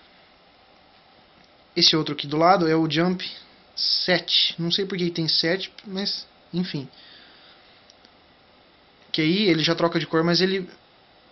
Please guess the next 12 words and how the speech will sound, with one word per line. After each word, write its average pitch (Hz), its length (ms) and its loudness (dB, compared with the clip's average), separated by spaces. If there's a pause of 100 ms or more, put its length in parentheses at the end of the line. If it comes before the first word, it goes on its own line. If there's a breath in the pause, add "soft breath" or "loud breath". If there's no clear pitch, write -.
muda 165 240 0
com 175 180 0
várias 170 260 4
outras 196 260 0
cores 175 280 2
sem 180 140 2
ser 185 160 2
só 175 220 2
o 180 40 2
R 175 120 2
G 190 160 0
B. 151 200 -2